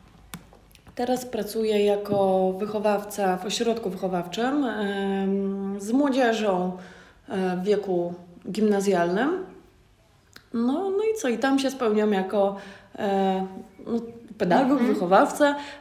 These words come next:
Speaker 1: e, ale i staram się zaszczepić jakąś pasję w chłopakach, bo pracuję z chłopcami. E, no, poza tą sytuacją, która jest teraz, jeszcze miałam treningi w ośrodku dla,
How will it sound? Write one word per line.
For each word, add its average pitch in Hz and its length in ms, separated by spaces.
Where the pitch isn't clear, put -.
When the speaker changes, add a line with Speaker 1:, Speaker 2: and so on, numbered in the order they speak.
Speaker 1:
e, 220 320
ale 220 280
i 220 340
staram 214 380
się 214 180
zaszczepić 202 500
jakąś 190 260
pasję 180 440
w 185 120
chłopakach, 180 500
bo 180 120
pracuję 185 420
z 180 80
chłopcami. 240 640
E, 196 520
no, 233 160
poza 233 420
tą 226 140
sytuacją, 220 520
która 202 240
jest 196 160
teraz, 202 320
jeszcze 190 300
miałam 180 380
treningi 180 500
w - 180
ośrodku 175 520
dla, 170 340